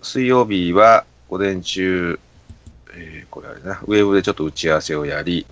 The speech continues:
それから、午後から、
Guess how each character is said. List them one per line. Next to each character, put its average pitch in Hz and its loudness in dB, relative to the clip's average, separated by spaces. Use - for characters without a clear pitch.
そ - -16
れ 85 -6
か - -4
ら、 73 -2
午 113 0
後 107 2
か 73 -2
ら、 85 6